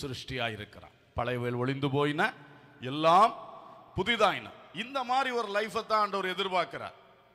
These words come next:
நான் இவ்வளவு நேரம் சொன்னேன் இல்லையா, பாவ மன்னிப்பை பெற வேண்டும்னு, அது இதைத்தான் சொல்லுது. மறுபிறப்பு, புது சிருஷ்டி, என்ன, எல்லா வார்த்தையும் ஒண்ணுதான். பாவ மன்னிப்பை பெறும் பொழுது நம்ம ஒரு புதிய பிறவியா பிறந்துடுறோம்.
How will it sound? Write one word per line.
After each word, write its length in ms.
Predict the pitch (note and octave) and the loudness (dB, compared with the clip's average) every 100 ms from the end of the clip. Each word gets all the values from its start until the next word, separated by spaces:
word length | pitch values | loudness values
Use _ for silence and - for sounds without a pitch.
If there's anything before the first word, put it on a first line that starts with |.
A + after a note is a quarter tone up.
| _ | _
நான் 100 | D3+ | -4
இவ்வளவு 180 | D#3 E3 | -2 -2
நேரம் 240 | E3+ F3+ F3 | -2 -2 -2
சொன்னேன் 340 | D3+ D#3 D#3+ | -6 -6 -6
இல்லையா, 280 | C#3+ C#3 A#2 - | -6 -8 -8 -2
பாவ 340 | B2+ D3+ D3+ | 0 0 -2
மன்னிப்பை 540 | C#3+ C#3 C#3+ C3+ C3+ | -4 -6 -6 -6 -6
பெற 280 | C3+ C3 B2+ | -4 -4 -4
வேண்டும்னு, 580 | B2+ B2 A#2 A#2 A#2 G2+ - | -4 -8 -8 -10 -10 -12 -14
அது 160 | A2+ A2+ | -14 -14
இதைத்தான் 400 | A2+ C3 C3+ C3+ - | -10 -12 -10 -12 -10
சொல்லுது. 280 | G#2+ F2 _ _ _ _ _ - | -16 -16 _ _ _ _ _ -8
மறுபிறப்பு, 840 | A#2+ C#3 C3+ A#2 A2+ G#2+ D3 E3+ | -4 -2 -2 -2 -4 -4 -6 -6
புது 300 | E3 C3+ D3 | -6 -8 -6
சிருஷ்டி, 500 | B2 B2+ A#2 - - | -6 -8 -10 -12 -10
என்ன, 340 | E3 C#3+ D3+ D3 | -8 -6 -6 -8
எல்லா 360 | C3+ D#3+ D#3 | -4 -2 -2
வார்த்தையும் 720 | C#3 B2+ C#3 C#3+ C#3+ D#3+ E3+ D3+ | -4 -4 -4 -4 -10 -8 -6 -6
ஒண்ணுதான். 260 | F3 C#3 - - _ _ _ - | -6 -8 -10 -20 _ _ _ -4
பாவ 360 | B2 E3 F3 | 0 2 2
மன்னிப்பை 480 | E3 D#3 E3 D#3+ D#3+ | -2 -2 -4 -4 -4
பெறும் 320 | D3+ C#3 D3+ | -2 -4 -4
பொழுது 200 | D3 E3 | -4 -2
நம்ம 140 | F#3 E3 | -2 -4
ஒரு 100 | D3+ | -6
புதிய 500 | - - F3 F3+ F#3 | -10 -10 -10 -6 -4
பிறவியா 400 | D#3 D3+ D3 D#3 C#3 | -2 -2 0 0 0
பிறந்துடுறோம். 480 | C3 A#2+ A2 F#2 | -4 -4 -8 -12